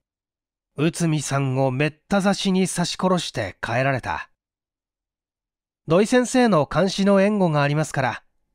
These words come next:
綾香夫人は極めて落ち着いて、短刀を洗って処理し、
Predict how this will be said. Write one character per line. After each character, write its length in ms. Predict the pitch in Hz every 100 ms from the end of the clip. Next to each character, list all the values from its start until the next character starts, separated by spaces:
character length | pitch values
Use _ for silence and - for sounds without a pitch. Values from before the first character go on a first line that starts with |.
| _ _ _
綾 240 | - 175 185
香 120 | 156
夫 120 | 147
人 240 | 147 147 143
は 240 | 143 147 _
極 260 | - 196 233
め 140 | 226
て 180 | - 165
落 240 | 156 156
ち 20 | -
着 140 | 180
い 60 | 160
て、 260 | 160 156 _ _ _ _
短 240 | 117 127
刀 200 | 131 131
を 340 | 127 127 127 131
洗 220 | 120 131
っ 60 | 135
て 200 | - 120
処 140 | -
理 80 | 139
し、 280 | 123 104 87